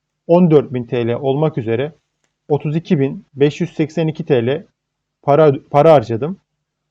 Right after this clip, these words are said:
Burada anlaştığım işçiler bu evin baştan sona bütün su tesisat işleri için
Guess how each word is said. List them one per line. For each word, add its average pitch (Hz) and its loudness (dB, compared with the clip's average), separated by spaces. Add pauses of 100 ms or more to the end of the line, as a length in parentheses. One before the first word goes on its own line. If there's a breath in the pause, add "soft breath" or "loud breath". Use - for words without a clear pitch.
(1120)
Burada 170 4 (520)
anlaştığım 170 0
işçiler 156 0
bu 175 0
evin 156 0
baştan 160 0
sona 139 -4
bütün 180 -4 (100)
su 202 0 (120)
tesisat 160 -2
işleri 151 -2
için 175 -6